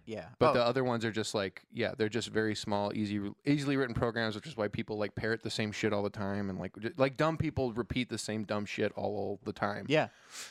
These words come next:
Speaker 2: And it's just because we're in a big computer and they're trying to save resources.
Speaker 1: Well, th-, there's a thing, you know, there's, there's, like, you know, there'll be stuff on TikTok where people will label just, like, these s-,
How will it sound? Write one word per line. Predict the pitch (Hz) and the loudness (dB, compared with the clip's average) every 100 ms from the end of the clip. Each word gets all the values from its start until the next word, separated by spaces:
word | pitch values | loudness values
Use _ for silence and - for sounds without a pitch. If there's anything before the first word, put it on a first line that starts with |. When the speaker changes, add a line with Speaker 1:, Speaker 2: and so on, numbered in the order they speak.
| - - | -16 -10
Speaker 2:
And | 113 | -6
it's | |
just | - 113 | -6 -8
because | 120 127 120 | -2 0 2
we're | 127 | 2
in | 127 | 2
a | |
big | 117 123 | 2 0
computer | 127 110 156 151 | -2 -2 2 2
and | 123 | 2
they're | 110 | 0
trying | - 127 | 0 0
to | 117 | 0
save | - 139 156 160 | 2 4 4 4
resources. | 226 190 180 139 131 147 127 113 | 2 4 4 4 4 2 4 6
Speaker 1:
Well, | 139 135 | 6 4
th-, | 135 | 2
there's | 147 160 | 2 2
a | 175 | 0
thing, | - 151 143 | 0 -2 0
you | |
know, | 135 | -2
there's, | 123 139 143 - | 0 0 -2 -2
there's, | 131 139 147 - - - _ | 0 0 0 -4 -8 -12 _
like, | 110 110 98 - | -4 -4 -4 -8
you | 110 | -8
know, | 92 87 - - - - | -8 -10 -16 -20 -20 -6
there'll | 135 | -6
be | 123 113 104 - _ | -4 -6 -8 -12 _
stuff | - - 131 | -8 -2 -2
on | 127 104 | -2 -4
TikTok | - 113 - 87 82 - _ _ | -4 -8 -4 -6 -6 -14 _ _
where | - 98 | -8 -6
people | 95 - 107 101 | -8 -12 -10 -8
will | 95 92 | -8 -8
label | 92 95 87 85 - | -8 -8 -10 -10 -12
just, | - 92 - | -12 -12 -10
like, | 80 73 - - _ - _ _ | -12 -14 -20 -20 _ -20 _ _
these | - 104 | -14 -14
s-, | 110 - - - - | -14 -18 -16 -14 -16